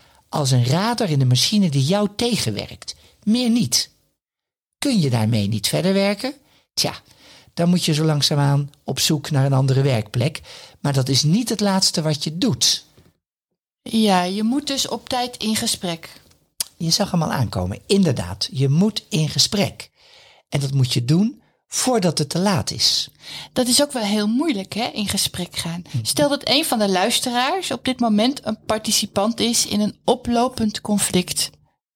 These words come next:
Speaker 1: Ja, goede vraag. Als dat zo is, dan is mijn advies, ga zo snel mogelijk in gesprek. Stel dat niet uit,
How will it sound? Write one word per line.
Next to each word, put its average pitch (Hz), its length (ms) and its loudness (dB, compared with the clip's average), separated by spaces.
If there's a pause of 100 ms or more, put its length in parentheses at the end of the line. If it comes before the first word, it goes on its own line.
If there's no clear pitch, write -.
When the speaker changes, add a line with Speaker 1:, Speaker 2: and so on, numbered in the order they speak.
(720)
Speaker 1:
Ja, 110 160 0
goede 135 300 0
vraag. 127 500 0
Als 151 320 2
dat 196 220 0
zo 123 200 0
is, - 580 0 (400)
dan 143 180 0
is 139 160 0
mijn 110 180 -2
advies, 165 440 -2
ga - 240 -2
zo 127 140 -2
snel 175 380 2
mogelijk 156 480 -2
in 135 180 -2
gesprek. - 640 -4 (540)
Stel 160 280 2
dat 135 140 2
niet 175 240 2
uit, 165 380 0